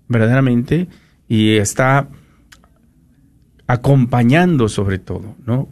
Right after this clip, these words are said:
A mucha comunidad que algunos en la tercera edad, algunos en una enfermedad, algunos ya en casita, de pronto ya no pueden salir, ya se jubilaron, están ahí, muchos en el trabajo, todavía no están jubilados, pero ahí en el trabajo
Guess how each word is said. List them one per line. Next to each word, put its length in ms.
A 200
mucha 480
comunidad 560
que 580
algunos 460
en 80
la 100
tercera 380
edad, 340
algunos 460
en 80
una 140
enfermedad, 760
algunos 440
ya 100
en 100
casita, 720
de 80
pronto 240
ya 100
no 120
pueden 260
salir, 500
ya 140
se 140
jubilaron, 720
están 320
ahí, 400
muchos 600
en 100
el 140
trabajo, 460
todavía 580
no 160
están 260
jubilados, 540
pero 180
ahí 140
en 80
el 80
trabajo 480